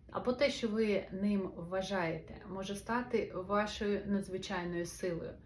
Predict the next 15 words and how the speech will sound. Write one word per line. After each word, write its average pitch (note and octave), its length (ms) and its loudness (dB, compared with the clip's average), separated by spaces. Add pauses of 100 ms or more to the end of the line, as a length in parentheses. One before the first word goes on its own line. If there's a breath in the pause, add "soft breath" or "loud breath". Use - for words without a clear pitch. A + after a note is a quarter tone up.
(320 loud breath)
Саме G#3+ 280 0
те, C4 220 0
що B3+ 160 -2
ви A3 120 -2
в G#3+ 40 -6
собі G#3 320 -4
не F#3+ 120 2
приймаєте, G3+ 720 -4 (260)
скриває G3+ 600 -2
ваші G3 540 -2 (260)
надзвичайні G3 1120 0 (260 loud breath)
ресурси. F3 720 -2 (280 loud breath)
Просто F#3+ 320 0
треба F3 300 0
правильно F#3+ 760 2